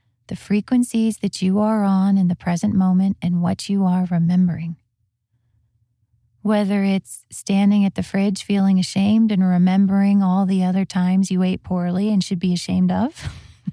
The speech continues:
<laughs> or remembering that your civilization has good experience and a successful track record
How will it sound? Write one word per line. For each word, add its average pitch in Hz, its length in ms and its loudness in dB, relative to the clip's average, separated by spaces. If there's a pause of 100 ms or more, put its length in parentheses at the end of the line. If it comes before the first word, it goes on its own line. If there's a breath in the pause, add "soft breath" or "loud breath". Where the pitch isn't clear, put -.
(100)
<laughs> - 80 -2 (1400 loud breath)
or 233 540 0 (800)
remembering 202 1400 2 (120)
that 180 180 -4
your 208 340 0
civilization 196 1400 -2
has 175 340 -2
good 196 200 -2
experience 196 1160 -2 (120)
and 196 160 2
a 185 60 0
successful - 720 -10
track 226 380 -6
record - 500 -10